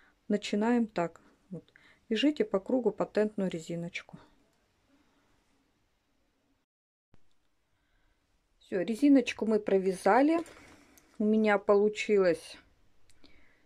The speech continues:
так, шесть с половиной сантиметров. Так можно сказать. Да, шесть с половиной сантиметров.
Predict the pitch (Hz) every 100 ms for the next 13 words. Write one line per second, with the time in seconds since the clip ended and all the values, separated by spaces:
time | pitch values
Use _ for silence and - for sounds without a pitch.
0 | _ _ 170 165 160 - - _ _ _
1 | _ _ _ _ _ _ _ _ _ _
2 | _ _ _ _ _ _ _ _ _ -
3 | _ _ _ _ _ _ - - - 285
4 | 285 - 240 233 214 240 247 240 - 233
5 | 240 214 180 - - - - _ 196 -
6 | 175 - 170 160 - - - 165 160 _
7 | _ - - - - 160 160 _ - 277
8 | - 254 208 208 233 - 220 214 190 165
9 | - 160